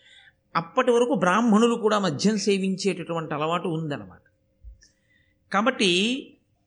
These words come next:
ఇప్పుడు అడవికి పువ్వులు తేరగబడి నరిగిన కచుని చంపి వారక ధనుజుల్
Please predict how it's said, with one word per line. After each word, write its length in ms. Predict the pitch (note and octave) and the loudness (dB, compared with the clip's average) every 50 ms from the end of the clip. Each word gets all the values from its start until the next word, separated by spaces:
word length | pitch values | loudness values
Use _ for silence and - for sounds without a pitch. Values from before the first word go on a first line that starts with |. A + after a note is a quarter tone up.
| _ _ - | _ _ -6
ఇప్పుడు 440 | G#3+ G3 - C4+ A#3 G#3 G#3 - - - | -4 -4 0 2 2 2 2 2 0 0
అడవికి 420 | D#3+ G3 A3 A#3+ C4 C#4+ C#4+ D4 | 2 2 4 4 4 2 2 2
పువ్వులు 560 | C#4 - B3+ B3+ B3 A#3+ A#3+ C4+ C#4 C4+ C4 | 0 2 2 0 0 2 2 4 4 6 4
తేరగబడి 880 | B3+ C4 C4+ B3 A#3+ A#3+ A#3+ A#3+ A#3 A#3+ A3+ A#3 A#3 A3+ A3+ A3+ G#3+ A#3 | 4 4 4 4 4 6 4 4 4 2 2 2 2 4 4 4 4 6
నరిగిన 520 | A3 A3+ A3+ G#3+ A3+ A3 F#3 G#3 A3 G#3 G#3+ | 6 6 4 6 4 4 4 4 4 4 4
కచుని 460 | G#3+ G#3+ G#3 G#3 - G#3 F#3+ G3 G3 | 4 4 2 4 4 4 4 4 2
చంపి 920 | G3 - F#3 E3+ E3 D#3 - E3 E3+ F#3 A3+ C#4+ D#4 C#4+ C4 - - - - - - - - _ - - | 4 2 2 2 2 0 2 2 4 6 6 6 4 4 0 -2 -8 -14 -20 -20 -20 -20 -20 _ -8 -2
వారక 480 | B2+ C#3 D3+ F3 G3 G#3 A#3+ A#3 B3+ | 2 4 6 6 6 6 4 4 2
ధనుజుల్ 840 | A#3 D#3 F3 F3 F#3 G#3+ G#3+ F3 A#3+ G#3+ F3 D3+ C3 C3+ E3+ A3 B3+ | 2 4 4 4 6 6 6 6 6 6 6 4 2 2 0 -2 -4